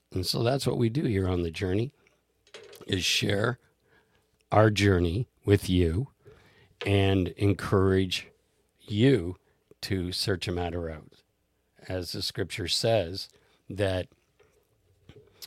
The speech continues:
um, it's the glory of God to conceal a matter and the glory of kings to search a matter out. So that's what we do.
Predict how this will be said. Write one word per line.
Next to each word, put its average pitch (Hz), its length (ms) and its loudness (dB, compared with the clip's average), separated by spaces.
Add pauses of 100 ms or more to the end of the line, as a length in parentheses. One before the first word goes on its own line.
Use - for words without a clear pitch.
(200)
um, 85 380 -4 (1400)
it's 120 220 0
the 131 60 4
glory 131 360 2
of 120 100 0
God 98 400 2 (1600)
to - 120 -6
conceal 117 480 0
a 95 40 2
matter 85 320 -4
and 85 140 -2
the 80 80 -6
glory 101 300 -2
of 82 100 -10
kings 101 320 0
to - 100 -8
search - 320 -4
a 95 60 -4
matter 87 340 -6
out. 101 340 -2
So 92 460 -6 (1160)
that's - 260 -2
what 92 100 -4
we 87 140 -6
do. 80 160 -10